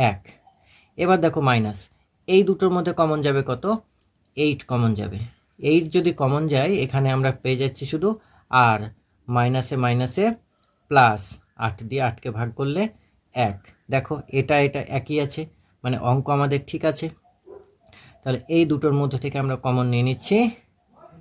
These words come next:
আর প্লাস ওয়ান, আর পরে থাকছে নাইন আর মাইনাস এইট। এটাই অ্যান্সার।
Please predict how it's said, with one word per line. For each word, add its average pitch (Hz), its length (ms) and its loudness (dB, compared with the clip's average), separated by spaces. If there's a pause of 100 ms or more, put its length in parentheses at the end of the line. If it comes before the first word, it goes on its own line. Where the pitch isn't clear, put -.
(320)
আর 120 80 4 (120)
প্লাস 120 320 2
ওয়ান, 139 260 2 (800)
আর 131 280 2 (640)
পরে 120 280 0
থাকছে 123 280 -6 (160)
নাইন 117 260 2
আর 170 160 4 (160)
মাইনাস 120 400 0 (580)
এইট। 131 300 0 (1800)
এটাই 135 240 -4
অ্যান্সার। 143 360 -2